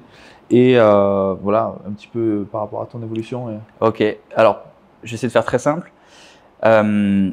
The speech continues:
Speaker 2: à la base, j'étais architecte et, euh,
Speaker 1: Parce que je, moi, je te vois toujours, euh, derrière avec, euh, vers les plans et tout ça,
Speaker 2: Ouais,
Speaker 1: parce qu'on
Speaker 2: parce
Speaker 1: travaille
Speaker 2: que
Speaker 1: au même endroit.
Speaker 2: parce que je designais, euh, ma villa à Bali et je voulais le faire moi-même.
Speaker 1: Ok.
Speaker 2: Et, euh, donc là-bas, j'étais architecte, j'ai fait ça pendant un moment et en fait, j'ai vite, euh,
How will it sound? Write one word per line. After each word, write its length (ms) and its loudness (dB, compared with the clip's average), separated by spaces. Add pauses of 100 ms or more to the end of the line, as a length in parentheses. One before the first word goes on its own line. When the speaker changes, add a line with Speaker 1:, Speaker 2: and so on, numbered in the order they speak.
Speaker 2:
à 60 2
la 80 4
base, 200 2
j'étais 440 0
architecte 600 -4 (400)
et, 240 0
euh, 600 4
Speaker 1:
Parce 100 -8
que 60 2
je, 200 -6
moi, 120 0
je 80 -6
te 80 -8
vois 100 2
toujours, 320 -2
euh, 140 4
derrière 240 2
avec, 320 -6
euh, 240 -8 (400)
vers 180 -4
les 120 -4
plans 460 -4
et 40 -14
tout 60 -20
ça, 200 -10
Speaker 2:
Ouais, 180 2
Speaker 1:
parce 0 -
qu'on 40 -4
Speaker 2:
parce 180 -2
Speaker 1:
travaille 200 -2
Speaker 2:
que 40 -14
Speaker 1:
au 40 -10
même 160 -8
endroit. 360 -2
Speaker 2:
parce 140 -20
que 100 -8
je 80 -10
designais, 400 -2
euh, 140 2
ma 140 -2
villa 240 -2
à 60 0
Bali 360 -4
et 60 -4
je 60 -10
voulais 120 -8
le 60 -10
faire 120 -8
moi-même. 280 -8 (240)
Speaker 1:
Ok. 140 -14 (600)
Speaker 2:
Et, 280 0
euh, 160 4
donc 140 -6
là-bas, 180 0
j'étais 200 -6
architecte, 540 -6
j'ai 60 -14
fait 120 -10
ça 480 -2
pendant 160 -6
un 80 -2
moment 540 -6
et 100 -8
en 60 -6
fait, 320 -8
j'ai 220 -10
vite, 520 -14
euh, 680 0